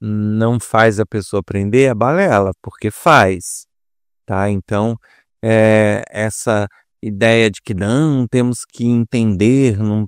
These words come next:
não, não tem essa de ficar repetindo mecanicamente.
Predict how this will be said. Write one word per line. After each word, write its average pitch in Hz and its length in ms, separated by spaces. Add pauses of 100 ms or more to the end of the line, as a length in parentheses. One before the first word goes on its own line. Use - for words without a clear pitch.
não, 107 180 (140)
não 104 240
tem 123 300
essa 113 240
de 98 120
ficar - 220
repetindo 107 600
mecanicamente. 104 1200